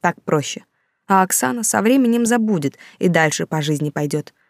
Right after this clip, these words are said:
Правда, уже без него. Он это счастье сквозь пальцы пропустил. Знал ведь, что не получится ни хрена.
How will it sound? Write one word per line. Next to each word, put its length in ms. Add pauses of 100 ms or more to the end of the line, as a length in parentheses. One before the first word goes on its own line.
(240)
Правда, 280
уже 180
без 140
него. 340 (840)
Он 180
это 180
счастье 380
сквозь 340
пальцы 420
пропустил. 640 (380)
Знал 320
ведь, 160
что 140
не 100
получится 520
ни 80
хрена. 400